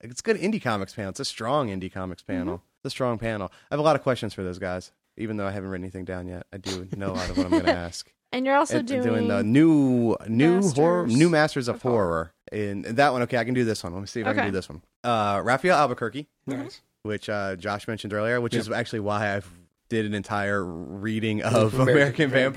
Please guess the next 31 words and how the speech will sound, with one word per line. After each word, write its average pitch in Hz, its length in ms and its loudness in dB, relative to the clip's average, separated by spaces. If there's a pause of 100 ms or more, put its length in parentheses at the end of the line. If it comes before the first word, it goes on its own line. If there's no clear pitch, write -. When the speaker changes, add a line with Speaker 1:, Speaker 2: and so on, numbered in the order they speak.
(240)
Speaker 1:
Vampire, 120 60 -4
'cause 131 140 0
I 123 40 0
Speaker 3:
Okay. 123 100 0
Speaker 1:
hadn't 127 160 0
read 220 200 4
it - 80 2
yet. 95 360 0
Speaker 3:
Okay. 120 280 -6 (100)
Speaker 1:
But 113 100 2
I 117 40 6
love 151 160 6
his 101 160 0
art. 92 340 2
I 101 80 -8
just 131 100 4
Speaker 3:
Yeah. 135 80 6
Speaker 1:
hadn't 95 160 -2
read 95 140 -2
American - 380 -4
Vampire 101 380 -2
yet, 92 160 -2
and 87 100 -6
I 87 40 -8
felt 107 220 -2
like 92 140 -4
I 90 80 -4
probably 359 360 0
should 330 160 -4
read 339 220 4
this. 98 420 2